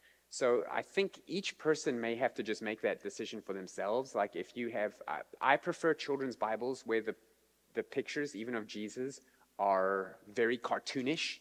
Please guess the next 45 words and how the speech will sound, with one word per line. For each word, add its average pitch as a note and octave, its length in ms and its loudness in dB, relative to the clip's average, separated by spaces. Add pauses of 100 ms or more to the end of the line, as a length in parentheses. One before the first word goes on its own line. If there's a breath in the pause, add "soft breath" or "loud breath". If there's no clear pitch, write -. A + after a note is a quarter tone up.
(460 soft breath)
So A2+ 140 0
the G#2+ 100 0
kid A2+ 280 2
realizes A2+ 560 2
that's - 320 2
not G#2 260 0
what G2 160 2
Jesus F#2+ 320 -6
looked F#2 240 -4
like, G#2 340 2
because G2 320 -2
no F2 240 0
people A#2+ 360 -4
have A2+ 180 -6
big A#2 160 -2
ears A#2 240 -4
like B2 160 -2
that B2+ 160 0
and B2 100 -6
big B2 160 -4
noses C#3 400 -4
and G#2+ 180 -8
giant A#2+ 320 -2
toes, D3 400 0
you C3 80 -2
know, D3 160 -2
whatever. D#3 360 2 (480 loud breath)
Um, G#2 400 0 (1080)
I A2 120 4
would B2+ 180 0
be C3 100 0
nervous B2+ 440 0
about A2+ 240 0
letting A#2+ 260 2
a G2+ 60 -6
kid A2 480 -2 (520)
watch G2+ 600 -2 (120)
a G#2 180 -4
movie A2 480 -4
where F#2+ 160 0
there's F#2 200 -4
an F#2+ 180 -12
actor A2+ 320 -4
playing F2+ 360 -8
Jesus E2+ 640 -12